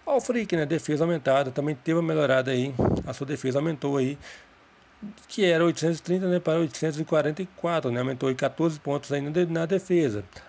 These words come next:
A Freya, o ataque, né, aumentou de setecentos e sessenta e seis para setecentos e setenta e seis, dez pontinhos aí a mais no ataque da Freya, né? O Sif, Sif, não sei falar aqui, mas Sif, vamos aportuguesar o negócio.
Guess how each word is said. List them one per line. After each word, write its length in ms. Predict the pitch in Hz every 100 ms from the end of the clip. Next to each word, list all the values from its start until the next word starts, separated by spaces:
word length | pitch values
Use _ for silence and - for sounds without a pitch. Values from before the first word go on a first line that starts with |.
| -
A 140 | 226
Freya, 680 | - 214 233 220 160 113 113 - - -
o 100 | 208
ataque, 520 | 190 - 180 185 -
né, 160 | 147 151
aumentou 420 | 151 160 127 147
de 100 | 143
setecentos 720 | 127 170 - - 160 180 160
e 60 | 147
sessenta 400 | 156 143 143 170
e 40 |
seis 260 | - 165 -
para 200 | 165 160
setecentos 640 | - 170 - 170 170 156
e 40 |
setenta 360 | 131 165 - 170
e 60 | 175
seis, 400 | - 175 131 104
dez 260 | 135 170
pontinhos 480 | - 185 - 165 160
aí 80 | 170
a 80 | 170
mais 300 | 139 143 - - - - -
no 120 | 226
ataque 560 | 202 - 214 208 190
da 160 | 175 160
Freya, 320 | - 156 139 123
né? 180 | 131 139 - - -
O 60 | 196
Sif, 560 | - - 233 - - - -
Sif, 480 | - - 185 -
não 160 | 139 147
sei 220 | - 143
falar 240 | 127 135 139
aqui, 100 | 160
mas 220 | 170 147
Sif, 420 | - 180 - - -
vamos 280 | 147 147
aportuguesar 560 | 147 151 139 151 147 131
o 40 |
negócio. 440 | 139 139 135 113